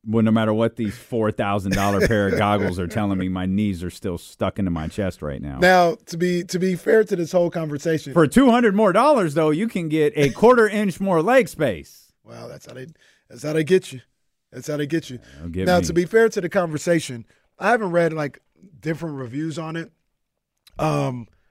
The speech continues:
Speaker 2: I loved it. I thought that was amazing last night, watching that game. My mom was there and Reese was there. I was like, "Yo, you guys gotta see this,
Speaker 1: In
Speaker 2: man.
Speaker 1: the
Speaker 2: This is
Speaker 1: metaver-,
Speaker 2: dope."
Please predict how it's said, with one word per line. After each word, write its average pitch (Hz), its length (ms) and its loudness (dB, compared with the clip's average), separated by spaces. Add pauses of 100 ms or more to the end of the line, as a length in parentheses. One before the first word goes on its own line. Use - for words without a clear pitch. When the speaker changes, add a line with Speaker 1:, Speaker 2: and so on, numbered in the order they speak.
(260)
Speaker 2:
I - 140 2
loved 160 360 2
it. - 200 -20
I 196 100 0
thought 170 240 -4
that 139 160 -8
was 113 260 -14 (100)
amazing 113 800 -10 (260)
last 113 380 -12
night, - 140 -18
watching - 280 -8
that 107 160 -14
game. - 260 -20 (720)
My 143 160 -6
mom 208 300 2
was 175 180 -4
there 165 440 0 (480)
and 143 140 -6
Reese 180 240 0
was 139 120 -6
there. 143 100 -4
I 139 40 -4
was 147 120 -6
like, - 140 -12
"Yo, 180 120 0
you 170 120 -4
guys 165 220 2
gotta 160 180 -2
see 196 220 -4
this, 160 180 -2
Speaker 1:
In 165 120 6
Speaker 2:
man. - 40 6
Speaker 1:
the 147 100 4
Speaker 2:
This 175 40 2 (100)
is 226 60 2
Speaker 1:
metaver-, 190 80 -8
Speaker 2:
dope." 107 340 2